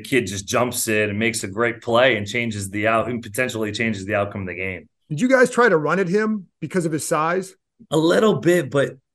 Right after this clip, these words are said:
Speaker 1: you know, I think, um, they played a lot of cloud and they had,
Speaker 2: Okay,
Speaker 1: you know,
Speaker 2: so
Speaker 1: when they moved him around a
Speaker 2: Right.
Speaker 1: little bit and, um,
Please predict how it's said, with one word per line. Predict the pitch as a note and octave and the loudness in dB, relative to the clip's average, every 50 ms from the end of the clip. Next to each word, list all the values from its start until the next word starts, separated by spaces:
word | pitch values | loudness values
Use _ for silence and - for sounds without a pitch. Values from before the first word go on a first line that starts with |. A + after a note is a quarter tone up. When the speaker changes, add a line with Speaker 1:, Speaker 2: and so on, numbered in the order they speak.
| _ _ | _ _
Speaker 1:
you | A#2 C3 D3+ E3 | -8 -4 -2 -2
know, | D#3+ D#3 D3 | 0 0 0
I | C#3 | -2
think, | C#3 - - F3+ F3+ E3+ - - - - _ _ _ _ _ _ _ _ _ _ _ _ _ | -4 -4 -4 -4 -4 -4 -8 -12 -16 -20 _ _ _ _ _ _ _ _ _ _ _ _ _
um, | - A2+ A#2 A#2 A2+ A2+ G#2+ G#2 G2 F#2 F#2 G2+ _ _ _ _ _ _ _ _ _ - | -4 -2 0 2 2 2 0 -2 -4 -6 -8 -12 _ _ _ _ _ _ _ _ _ -12
they | - A#2 C#3 C#3 C3 | -2 0 0 0 0
played | - G#2+ - - D3+ E3+ G3+ G3+ | -2 -4 0 2 4 4 4 4
a | B2+ | 2
lot | - G2 A2 A#2+ C3+ D3+ | 2 2 0 0 2 2
of | C#3+ - - | 0 0 -2
cloud | - - A#2+ B2 C3+ E3 E3+ C#3+ G#2+ | -4 -4 -2 -2 0 2 2 2 0
and | G2+ G2 | 0 -2
they | G#2 A2 | -4 -4
had, | A2 B2+ B2 B2 | -4 -2 -4 -2
Speaker 2:
Okay, | B2 C3+ | -2 -2
Speaker 1:
you | C#3+ | 0
know, | C#3 C3+ | 0 0
Speaker 2:
so | C3 | -2
Speaker 1:
when | B2+ C3 | -2 -2
they | C3 B2 | 0 0
moved | B2 C3 C#3+ D#3 D#3+ C#3+ C3+ | 0 2 2 2 2 2 0
him | C#3+ C#3+ | 0 0
around | C3+ B2+ B2 C3 C#3 C#3+ D3 D3 D3 D3 C#3+ | 2 2 2 2 2 2 2 0 0 0 0
a | C#3 | -2
Speaker 2:
Right. | C#3+ | -2
Speaker 1:
little | D3 D3 C#3+ C#3 | 0 0 -2 -2
bit | C#3+ C3+ C3+ C#3 C#3 C#3 B2+ | -4 -6 -6 -2 -2 -2 -2
and, | A#2+ A2 A2+ - - - - _ _ - | -2 -4 -6 -8 -16 -20 -20 _ _ 0
um, | - A#2 B2 A#2+ A#2 A2+ G#2+ G#2+ G#2+ G#2 G#2+ G#2 | 2 4 6 6 6 6 4 2 0 -4 -6 -10